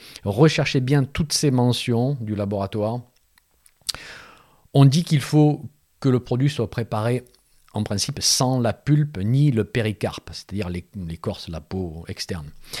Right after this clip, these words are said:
Alors, pour la pulpe, effectivement, bon, ça va faire plus de volume, c'est moins cher à produire,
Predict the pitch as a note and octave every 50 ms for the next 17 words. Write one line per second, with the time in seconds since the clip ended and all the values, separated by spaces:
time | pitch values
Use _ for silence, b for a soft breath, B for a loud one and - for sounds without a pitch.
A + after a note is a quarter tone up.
0 | B B B B B B G#2+ G#2 G#2 - - B2 B2+ A#2 A2+ - - F3 F#3 F3
1 | D3+ - C3+ A#2+ - B2 A2 - - - A2 A#2 B2+ C3 C3+ C#3 C#3+ D3 - b
2 | b b b b b - G2 G#2 G2+ - A#2 G#2 G#2 - - B2 G#2 F#2+ - -
3 | - D3 C#3 A#2+ A2 B2 B2 A2 G2+ G#2+ A#2 A2+ A2+ B2+ C#3+ D3 C#3 B2+ A#2 G#2+
4 | - - G#2+ F#2+ G2 G#2 G#2+ G#2+ A2 G#2 - - A2+ G2+ G2 - - - G2 F#2
5 | G2 A2 A#2+ A#2+ A2+ G#2+